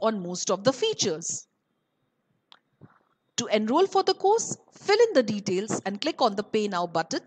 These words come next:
to pay the fees. You'll be directed to the secure payment gateway. After registration, our team will contact you to confirm the date and time of the training and explain you the next steps.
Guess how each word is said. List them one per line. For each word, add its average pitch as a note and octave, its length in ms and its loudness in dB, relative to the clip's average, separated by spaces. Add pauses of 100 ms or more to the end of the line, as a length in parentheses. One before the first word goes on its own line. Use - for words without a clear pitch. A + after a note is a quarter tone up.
(100)
to A#3 100 -6
pay F#3 160 0
the F3 120 -4
fees. - 520 -6 (160)
You'll F#3+ 180 -4
be F#3 120 -6
directed G#3 500 2
to A#3+ 80 -4
the G3 100 -2
secure A3 400 0
payment G3+ 480 -4
gateway. F3 480 -4 (1040)
After F#3 300 -2
registration, D#4+ 760 2
our A3+ 140 0
team B3+ 280 -2
will G3 140 -2
contact D4+ 560 2
you A4 240 2
to C#4 80 -6
confirm G3 400 0
the F#3+ 100 0
date A3 420 -4
and G3 160 -4
time F#3 260 -2
of F3 120 -6
the F3+ 80 -2
training G3+ 340 -4 (320)
and A#4+ 100 0
explain A3+ 460 -2
you A3+ 120 0
the A#3 140 2
next F#3+ 280 -4
steps. - 640 -4